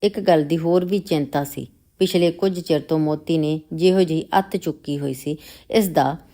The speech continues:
ਤਾਰੋ ਦੀ ਸਿਹਤ 'ਤੇ ਡਾਢਾ ਹੀ ਅਸਰ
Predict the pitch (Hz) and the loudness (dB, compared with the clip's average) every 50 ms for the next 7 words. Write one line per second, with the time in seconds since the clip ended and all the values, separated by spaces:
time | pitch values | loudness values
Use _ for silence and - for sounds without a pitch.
0 | _ - - - _ _ _ - 208 196 190 190 208 220 220 196 170 170 160 - | _ -20 -20 -20 _ _ _ 6 8 8 10 8 8 6 4 4 2 0 -2 0
1 | - 170 160 160 170 - 170 156 - _ _ _ _ _ - 147 147 147 - _ | 0 2 2 2 0 -2 -8 -12 -14 _ _ _ _ _ -6 -4 -4 -6 -10 _
2 | _ _ _ - - 160 185 185 190 196 190 233 233 220 202 - - - 165 160 | _ _ _ -12 0 4 6 6 6 6 6 4 4 4 2 -2 -4 -4 -4 -4
3 | - - 147 - | -4 -6 -8 -10